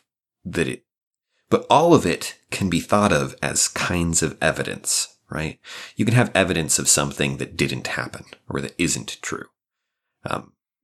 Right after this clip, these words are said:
but what we want is we want doctors acting on the available evidence. And we're not allowing them to do that. We're allowing them to act only when we've ati-, achieved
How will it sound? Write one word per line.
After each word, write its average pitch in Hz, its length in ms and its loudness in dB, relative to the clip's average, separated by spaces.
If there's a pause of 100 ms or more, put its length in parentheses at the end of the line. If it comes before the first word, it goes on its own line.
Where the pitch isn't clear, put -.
(300)
but - 280 -2 (360)
what 104 180 -4
we 107 100 6
want 110 360 4
is 92 100 0
we 104 80 6
want 95 280 2
doctors - 760 2 (400)
acting 82 600 -2 (260)
on 92 140 2
the 95 100 4
available 95 600 4
evidence. - 640 -2 (1200)
And 101 280 4 (380)
we're 98 160 6
not 120 180 6
allowing 117 380 4
them 85 160 0
to 78 80 -2
do 95 160 4
that. - 240 -8 (100)
We're 98 200 6
allowing 117 400 6
them 104 180 6
to - 260 2
act 87 420 -2 (260)
only 110 520 4 (180)
when 87 140 0
we've 85 160 2
ati-, - 360 -6
achieved 82 520 0